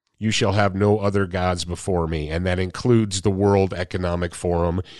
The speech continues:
and Biden and Trudeau and Klaus Schwab and his reptilian minions.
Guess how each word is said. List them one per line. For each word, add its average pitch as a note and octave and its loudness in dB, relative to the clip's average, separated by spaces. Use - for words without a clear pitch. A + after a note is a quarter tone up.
and G#2 -2
Biden G#2+ 0
and G#2 -2
Trudeau G#2 4
and F#2+ -2
Klaus C#3+ 4
Schwab A#2 6
and G#2 2
his G2+ 0
reptilian G#2+ 2
minions. G#2 0